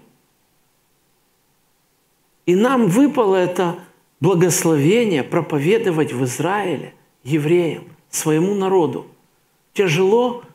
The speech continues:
Конечно, тяжело. Почитайте маковейские книги. Иуде тоже было тяжело, Маковею. Брату его Иоханану.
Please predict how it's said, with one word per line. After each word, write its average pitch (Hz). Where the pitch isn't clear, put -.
Конечно, 220
тяжело. 190
Почитайте 208
маковейские 180
книги. 143
Иуде 202
тоже 175
было 117
тяжело, 117
Маковею. 107
Брату 185
его 170
Иоханану. 139